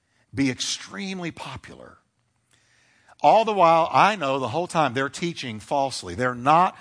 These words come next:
teaching the word. They're not presenting the Christian faith like the Bible does. And yet, it looked like for a while there they prosper. I think of the words of David here. David saw the same thing. He said, "I've seen the wicked in great power, spreading himself like a native green tree.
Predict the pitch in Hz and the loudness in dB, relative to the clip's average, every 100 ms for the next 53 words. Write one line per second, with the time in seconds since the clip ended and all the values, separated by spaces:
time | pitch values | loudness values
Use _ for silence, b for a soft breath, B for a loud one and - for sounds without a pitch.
0 | B B B 170 165 - 110 98 98 98 | B B B -4 -4 -4 -8 -8 -12 -16
1 | _ _ 117 123 120 117 92 - B 147 | _ _ -10 -4 0 0 -2 -8 B -4
2 | 147 160 190 226 208 185 175 170 139 120 | 2 4 4 0 -6 -4 -2 -2 -4 -10
3 | 110 156 - 156 156 135 117 113 120 117 | -6 -6 -6 -6 0 0 0 -2 0 2
4 | 107 95 85 76 - B B B 165 185 | 0 -4 -10 -12 -16 B B B 2 4
5 | 220 - 151 180 185 170 156 - 170 160 | 4 2 -2 -2 2 2 0 -6 -2 4
6 | 175 190 147 147 147 185 190 - 110 B | 4 4 0 -2 2 2 2 0 -10 B
7 | B - 202 180 147 B B 151 175 180 | B 2 4 0 -2 B B 0 2 2
8 | 147 131 165 170 110 95 76 - _ _ | 0 2 2 2 -6 -6 -10 -16 _ _
9 | _ - 139 190 180 123 185 175 160 190 | _ 0 4 4 0 -2 2 2 2 -2
10 | 180 196 220 113 - B B 196 175 165 | 0 -2 -4 -6 -18 B B -2 6 6
11 | 240 214 190 180 214 - 165 143 135 214 | 6 0 -2 2 2 2 0 -2 2 0
12 | 220 214 220 254 117 80 B B - - | 4 4 4 2 -6 -10 B B -10 2
13 | 185 254 254 190 208 185 180 180 185 233 | 4 4 0 2 4 4 4 2 2 2
14 | 240 185 240 262 240 247 277 254 107 | 0 -2 -2 -2 -2 0 0 0 -4